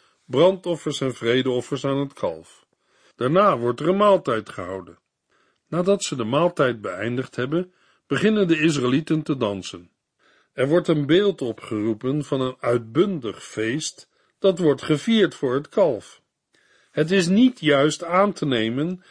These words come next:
dat hier sprake is van seksuele uitspattingen. In Exodus tweeëndertig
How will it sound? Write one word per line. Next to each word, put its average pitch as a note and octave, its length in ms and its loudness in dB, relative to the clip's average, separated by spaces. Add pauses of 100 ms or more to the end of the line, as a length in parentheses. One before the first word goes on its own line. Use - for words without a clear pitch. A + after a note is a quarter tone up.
(160)
dat D3 220 0
hier D#3+ 220 2
sprake D#3+ 580 2
is D3 180 -2
van C3 140 -4
seksuele B2 680 0
uitspattingen. G#2+ 800 -4 (720)
In A2+ 140 -8
Exodus A#2+ 560 -2
tweeëndertig C3 960 0